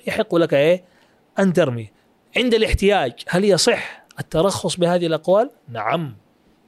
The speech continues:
يصح الترخص ما دام في تيسير، وعلماء معتبرين قالوا بذلك.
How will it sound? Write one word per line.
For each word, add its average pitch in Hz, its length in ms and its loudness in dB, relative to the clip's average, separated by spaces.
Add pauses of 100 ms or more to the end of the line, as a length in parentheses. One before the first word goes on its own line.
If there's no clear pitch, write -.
(280)
يصح - 340 -6
الترخص 139 600 -6
ما 123 80 -10
دام 131 180 -8
في 135 160 -12
تيسير، 139 460 -4 (240)
وعلماء 220 560 0
معتبرين 160 600 2 (380)
قالوا 170 300 0
بذلك. 107 520 -4